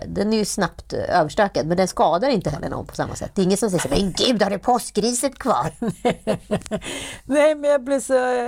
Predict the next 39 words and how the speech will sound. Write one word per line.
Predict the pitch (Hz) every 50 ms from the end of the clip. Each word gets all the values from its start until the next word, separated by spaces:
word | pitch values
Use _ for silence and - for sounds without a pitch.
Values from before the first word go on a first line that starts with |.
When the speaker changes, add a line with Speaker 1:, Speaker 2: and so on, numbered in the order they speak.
| 240 240
Speaker 2:
full | - - 247 247
i | 247 240
skratt, | - - 285 285 214 170 175 - -
för | - 233
du, | 226 240 233 -
du | 214 220 262
var | 247 262
ju | 262 262
på | - 254
middag, | 240 247 254 254 220 220 233 220 214 208
eh, | - 214 - 214 214 208
hemma | 202 202 196 190
hos | 180 -
mig | 190 175 160 160
igår. | 160 170 170 - 180 180 - _ _ _ _ - _ - - _ - _ _ _ - - - -
Och | 208 196
sen | 170 - 220 202
så | - 220
ringdes | 202 220 220 202 190 185 180 - -
vi | 190 185
vid | 175 185 190
nio | 202 202 185 180 202 254
i | 277
morse, | 285 - - - - -
va? | - - - - -
Speaker 1:
Ja. | - - 165 156 170
Speaker 2:
Och | 208 220 - - - - - -
då | 214
var | 214
jag | 214 196
så | 220
här, | 226
"Ja, | 240 247 233
jag | 240 226
har | 208 208
städat | - 226 208 226 220 170 -
bort, | - 302 - - _ -
eh, | 220 214 214 208 190
påsken. | 170 - 226 - - - - 170 - 165 175